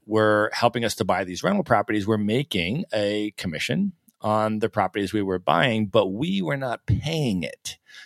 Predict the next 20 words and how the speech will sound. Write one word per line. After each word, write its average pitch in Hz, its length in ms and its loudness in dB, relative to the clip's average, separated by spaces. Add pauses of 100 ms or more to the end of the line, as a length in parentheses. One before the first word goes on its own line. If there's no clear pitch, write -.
(120)
Because 127 260 2
in 127 40 2
the 127 60 2
United 123 280 2
States, 214 420 6
the 110 120 -4
seller 151 300 4
pays 117 240 0
a 104 40 2
hundred 135 320 0
percent 110 400 0
of 98 120 -6
the 107 80 -2
real 127 160 4
estate 98 220 2
brokerage 98 360 0
commission, 98 440 -2
buyer 110 260 2
pays 92 240 -2
nothing. 92 560 -4